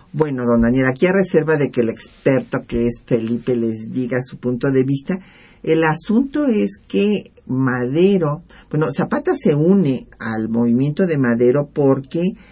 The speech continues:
en el Plan de San Luis Madero incorpora el tema de que hay que regresarle los, eh, las tierras, y aquí dice textualmente, eh,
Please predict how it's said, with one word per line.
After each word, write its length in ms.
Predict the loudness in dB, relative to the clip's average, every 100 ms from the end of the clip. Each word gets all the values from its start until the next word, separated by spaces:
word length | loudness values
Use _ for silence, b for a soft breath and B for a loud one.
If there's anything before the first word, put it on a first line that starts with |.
| B B
en 220 | 0 2
el 120 | 2 0
Plan 240 | 0 2
de 120 | 2
San 260 | 2 0 0
Luis 400 | -2 -4 -6 -4
Madero 640 | -2 -2 0 0 2 2
incorpora 960 | 0 -2 -4 -2 -2 -2 0 2 0 -4 b b b
el 260 | 0 0 0
tema 440 | 2 2 4 0
de 200 | 0 -2
que 240 | 0 -2 -2
hay 280 | -2 -2
que 240 | -2 0 0
regresarle 1500 | 2 2 2 2 2 2 -4 -2 0 2 0 0 -2 -2 -8 b b b b b
los, 380 | 2 4 4 0 -6 -6 -6 -8
eh, 180 | -8 -8
las 240 | -10 -12 -4
tierras, 640 | 2 4 4 0 -2 -8 B B
y 80 | -2
aquí 280 | -2 -2 -8
dice 260 | -4 -2 0
textualmente, 1200 | -2 -4 -2 0 2 2 0 0 -2 -2 -4 -6 B B B -14
eh, 200 | -12